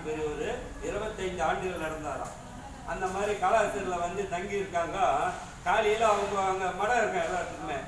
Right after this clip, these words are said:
தங்கும் பொழுது காலையில வெளியில என்ன பண்ணுவோம்னா, ரெண்டு காவல்காரங்க இருப்பாங்க. காவல்காரங்க இருந்த உடனே அவரு காலையில எழுந்து உள்ள குளிச்சிட்டு அவர் என்ன பண்ணுவாருன்னா, சந்திரமௌலீஸ்வரர் பூஜை பண்ணுவாரு.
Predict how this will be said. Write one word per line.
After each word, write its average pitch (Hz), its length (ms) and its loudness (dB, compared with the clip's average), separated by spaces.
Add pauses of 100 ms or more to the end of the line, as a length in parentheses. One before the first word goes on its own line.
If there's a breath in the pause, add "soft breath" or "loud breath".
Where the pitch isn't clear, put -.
தங்கும் 196 320 -4
பொழுது 190 580 0 (280)
காலையில 202 400 2
வெளியில 214 300 -2
என்ன 202 180 -2
பண்ணுவோம்னா, 190 460 -2
ரெண்டு 175 280 -6
காவல்காரங்க 180 580 2
இருப்பாங்க. 156 480 -2 (480)
காவல்காரங்க 180 680 2
இருந்த 180 260 -4
உடனே 180 300 -2 (440)
அவரு 185 280 0
காலையில 185 400 2
எழுந்து 196 480 0
உள்ள 202 140 -2
குளிச்சிட்டு 208 560 -4 (460)
அவர் 180 160 -4
என்ன 208 160 4
பண்ணுவாருன்னா, 190 540 0
சந்திரமௌலீஸ்வரர் 175 960 -2
பூஜை 185 200 -2
பண்ணுவாரு. 147 500 -4